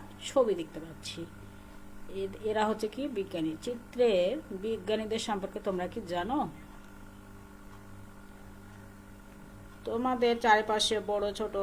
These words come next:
বিভিন্ন ধরনের বৈচিত্র্যময় প্রাণী দেখতে পাও।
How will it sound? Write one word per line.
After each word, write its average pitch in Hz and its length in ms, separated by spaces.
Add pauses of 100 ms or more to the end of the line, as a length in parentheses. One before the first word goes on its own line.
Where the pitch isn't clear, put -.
(260)
বিভিন্ন 226 320
ধরনের 196 420
বৈচিত্র্যময় 214 760
প্রাণী 185 380
দেখতে 185 260
পাও। 165 300